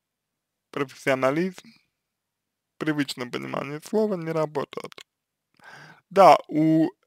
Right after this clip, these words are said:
э, эксперта может быть много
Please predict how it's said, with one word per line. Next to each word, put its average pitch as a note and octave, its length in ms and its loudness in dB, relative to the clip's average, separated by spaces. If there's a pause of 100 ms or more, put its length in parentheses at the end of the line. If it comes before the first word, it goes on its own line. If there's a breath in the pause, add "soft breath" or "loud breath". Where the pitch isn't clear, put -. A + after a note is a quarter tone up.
(520)
э, D3 260 6 (220)
эксперта G#3+ 600 0
может F3 380 -4
быть E3 260 -6
много D3+ 680 -2